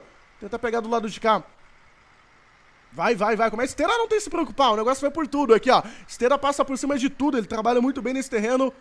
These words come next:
Aí, pega aí, ô, ô, ô, é, não, não é tão fácil não, hein. Acho que vou ter que comprar aquela Ponce mesmo, comprar aquelas máquinas da Ponce que são aí, ah, bo-, muito boa pra trabalhar com isso, porque trator também não tá sendo muito fácil, ainda mais esse terreno todo desnivelado, ó.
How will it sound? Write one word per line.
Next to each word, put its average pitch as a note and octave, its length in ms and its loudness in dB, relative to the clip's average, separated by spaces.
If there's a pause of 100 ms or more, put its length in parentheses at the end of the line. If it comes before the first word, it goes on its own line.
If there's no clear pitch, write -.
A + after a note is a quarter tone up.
(320)
Aí, G#3 540 -2 (340)
pega F3+ 240 -2
aí, F#3+ 140 -2
ô, G#3+ 80 0
ô, A#3 840 8
ô, G#3 60 -10
é, G#3+ 200 -2
não, D#4 140 -6
não A4+ 80 -8
é A4+ 80 -4
tão A#4+ 240 -4
fácil B4 360 0
não, B3+ 260 6
hein. A#3+ 140 6 (220)
Acho A3 160 -4
que C4 40 -10
vou C4+ 80 -4
ter D4+ 100 -6
que D4+ 80 -8
comprar C4 380 2
aquela C4 260 2
Ponce C4 420 0
mesmo, A#3+ 480 4 (200)
comprar A3+ 300 -2
aquelas A#3 280 -2
máquinas A#3+ 300 -2
da A#3 100 6
Ponce A#3 380 2
que - 80 -14
são A#3 180 2
aí, A#3 300 4 (260)
ah, D#3 180 -4 (140)
bo-, E3 280 -4
muito C#4 380 4
boa A#3 220 6
pra A#3+ 120 -4
trabalhar B3 260 2
com C#4+ 160 0
isso, C#4 260 -2
porque C4 420 0 (380)
trator B3 320 0
também B3+ 180 0
não B3+ 80 0
tá B3 120 -2
sendo B3+ 140 -4
muito C4+ 200 -4
fácil, G#3 320 2
ainda G3 120 -2
mais A3+ 140 0
esse A#3+ 100 -10
terreno A#3+ 260 -2
todo G#3+ 100 -4
desnivelado, A3 580 2
ó. F3 120 2